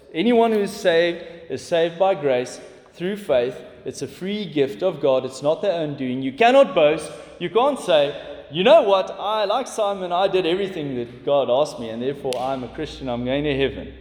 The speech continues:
No. First you're saved, and therefore you obey.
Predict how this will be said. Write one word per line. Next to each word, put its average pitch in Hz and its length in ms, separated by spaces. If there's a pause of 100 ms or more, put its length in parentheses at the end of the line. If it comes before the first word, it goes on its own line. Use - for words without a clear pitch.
(400)
No. 131 540 (640)
First 226 380
you're 262 200
saved, 98 640 (720)
and 117 340
therefore 165 460
you 131 220
obey. 110 520